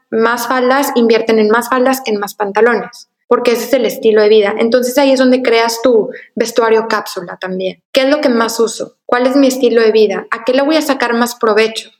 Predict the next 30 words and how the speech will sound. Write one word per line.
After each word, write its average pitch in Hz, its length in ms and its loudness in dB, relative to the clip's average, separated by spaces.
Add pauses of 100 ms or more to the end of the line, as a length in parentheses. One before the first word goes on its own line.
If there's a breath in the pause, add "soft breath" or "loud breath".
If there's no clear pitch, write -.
(200)
¿A 233 80 -2
unos 247 200 0
tacones 302 420 0
o 277 80 2
a 233 80 2
unos 220 200 -2
tenis? 185 300 -2
¿A 208 60 2
unos 214 160 -2
pantalones 247 540 0
o 220 100 -4
a 202 40 -10
una 208 180 -4
falda? 226 400 -2
¿A 220 80 -2
unos 226 260 0
vestidos 262 720 2 (360 loud breath)
o 226 120 2
a 226 40 4
unos 220 200 2
pantalones? 220 920 0
Entonces 254 440 0
sobre 254 360 2
eso 285 520 -2 (540 loud breath)
trabaja 247 800 -2
y 262 120 4
no, 247 460 2
no, 240 840 0
no 226 220 2
fijarnos 254 680 0